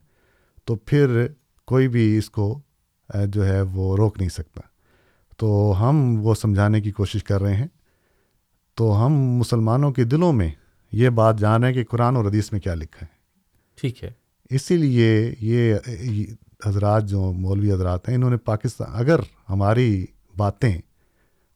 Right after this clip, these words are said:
Speaker 1: بچگانہ ہیں،
Speaker 2: جی۔
Speaker 1: ہماری دلیلیں کم عقلی پر مبنی ہیں،
Speaker 2: جی۔
Speaker 1: تو آپ نے ان پر پاکستان میں پابندی کیوں لگا دی؟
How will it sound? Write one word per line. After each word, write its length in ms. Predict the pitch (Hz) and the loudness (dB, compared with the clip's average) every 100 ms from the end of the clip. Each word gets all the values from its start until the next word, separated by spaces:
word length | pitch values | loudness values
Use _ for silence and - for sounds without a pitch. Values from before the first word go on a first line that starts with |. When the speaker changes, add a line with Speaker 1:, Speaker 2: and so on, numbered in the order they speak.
| 104 | -4
Speaker 1:
بچگانہ 480 | 107 113 107 117 131 | -2 0 0 2 2
ہیں، 240 | 95 104 147 _ _ - | 0 -4 -10 _ _ -10
Speaker 2:
جی۔ 260 | 110 101 98 - _ - | -8 -8 -10 -14 _ -4
Speaker 1:
ہماری 340 | 98 107 131 | 0 2 2
دلیلیں 600 | 120 104 110 123 123 101 - _ _ _ _ _ _ _ | 0 0 0 2 2 0 -4 _ _ _ _ _ _ _
کم 180 | - 117 117 | -2 -2 -2
عقلی 300 | 139 - 170 | -4 0 0
پر 160 | 151 127 | 2 0
مبنی 360 | 107 101 101 | 0 0 -2
ہیں، 140 | 90 135 - _ _ _ - | -2 -6 -10 _ _ _ -20
Speaker 2:
جی۔ 240 | 101 92 - _ _ _ _ - | -16 -16 -18 _ _ _ _ -4
Speaker 1:
تو 160 | 143 - - | -4 -4 -6
آپ 320 | 120 123 - | 0 0 0
نے 80 | 165 | 0
ان 140 | 156 | 0
پر 280 | 147 160 147 | 0 0 0
پاکستان 520 | - 120 117 135 147 | 0 -2 -2 -2 -2
میں 100 | 156 | 0
پابندی 440 | 147 117 117 160 196 | 0 0 2 2 2
کیوں 160 | 185 | 2
لگا 220 | 131 98 | 2 0
دی؟ 140 | 82 | -4